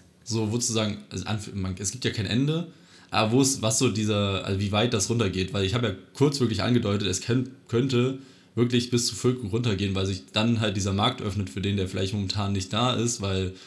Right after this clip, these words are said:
so ein englischer Mittelklasseverein gerade nicht sagt, okay, wir brauchen den. Aber wenn dann halt mal, wenn das dann so weit runtergeht, dass dann Tottenham von einem Mittelklasseverein oder sagen wir irgendwie was unter Tottenham noch holt,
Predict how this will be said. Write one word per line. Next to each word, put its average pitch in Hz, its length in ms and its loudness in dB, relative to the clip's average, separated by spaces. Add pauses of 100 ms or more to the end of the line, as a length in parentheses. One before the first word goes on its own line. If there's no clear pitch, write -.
(200)
so 104 140 -2
ein 98 180 0
englischer 110 380 -2
Mittelklasseverein 98 760 -2
gerade 95 300 -2
nicht - 420 0 (600)
sagt, 101 260 -2
okay, 107 180 -2
wir 98 120 0
brauchen 98 340 -2
den. 110 280 0 (260)
Aber 98 180 -2
wenn 127 140 4
dann 113 180 2
halt 101 240 0
mal, 98 220 0
wenn 113 80 2
das 135 160 2
dann 107 80 0
so 101 80 0
weit 98 120 2
runtergeht, 98 400 0
dass 98 180 -2
dann 95 340 -2
Tottenham 98 600 -2
von 110 220 -2
einem 101 260 0
Mittelklasseverein 98 720 -2
oder 92 240 -2
sagen 95 220 -4
wir 95 80 -6
irgendwie 98 300 -2
was 92 120 -6
unter 104 160 -2
Tottenham 95 340 -2
noch 92 180 -4
holt, 110 240 0